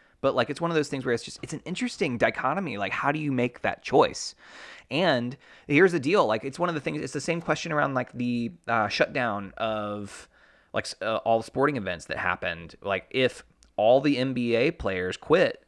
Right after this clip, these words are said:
there will be no N B A, and they will not force anyone to do anything. But if only a few quit, they're gonna keep playing in the N B A. And it's one of those things where, like, there's a tipping point. And so unless you're aiding the,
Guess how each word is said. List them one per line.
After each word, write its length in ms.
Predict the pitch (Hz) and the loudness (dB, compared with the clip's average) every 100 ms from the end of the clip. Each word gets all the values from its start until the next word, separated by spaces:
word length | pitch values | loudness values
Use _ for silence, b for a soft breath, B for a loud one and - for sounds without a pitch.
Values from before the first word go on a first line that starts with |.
| _ _ | _ _
there 160 | - 104 | -2 0
will 180 | 101 101 | 0 -2
be 180 | 107 131 | -2 -2
no 220 | 117 117 | -2 -2
N 180 | 110 110 | -4 -4
B 180 | 104 110 | 0 2
A, 360 | 110 92 98 - | 2 2 -2 -4
and 120 | 104 | -4
they 60 | |
will 140 | 101 101 | -4 -4
not 280 | 104 107 - | -4 -4 -6
force 380 | - 120 120 | -2 -2 -2
anyone 460 | 104 101 95 92 92 | -6 -8 -8 -8 -10
to 80 | 104 | -10
do 200 | 101 98 | -8 -6
anything. 680 | 104 101 - 147 82 73 - | -6 -8 -6 -6 -6 -10 -2
But 260 | - 190 101 - - | 4 6 4 -2 -12
if 140 | 110 | -10
only 300 | 120 127 123 | -8 -6 -4
a 60 | 98 | -6
few 220 | - 233 | -4 -6
quit, 360 | - 110 104 101 | -2 -2 -2 0
they're 100 | 131 | 0
gonna 180 | 143 | 0
keep 220 | 143 143 - | -4 -8 -6
playing 300 | 135 185 143 | -4 -4 -4
in 60 | |
the 120 | 110 | -6
N 120 | 104 101 | -8 -6
B 160 | 98 | -2
A. 340 | 123 139 - - b b b b | -2 -2 -6 -14 b b b b
And 120 | 120 | -2
it's 140 | 127 | 0
one 140 | 160 156 | -2 0
of 40 | |
those 140 | 135 | -2
things 180 | - 135 | -2 0
where, 120 | 123 | 2
like, 140 | 110 101 | 2 2
there's 160 | 123 | 2
a 60 | 101 | 0
tipping 440 | - - 262 127 | -2 0 2 0
point. 340 | - 92 82 - _ b b b b | -4 -8 -8 -12 _ b b b b
And 180 | 120 | -6
so 360 | - 123 113 113 | 0 2 2 2
unless 460 | 123 120 123 196 - | -2 -2 0 -2 0
you're 260 | 160 127 - | 2 2 0
aiding 440 | 127 147 160 139 | 2 4 4 0
the, 340 | 120 110 104 | 0 0 0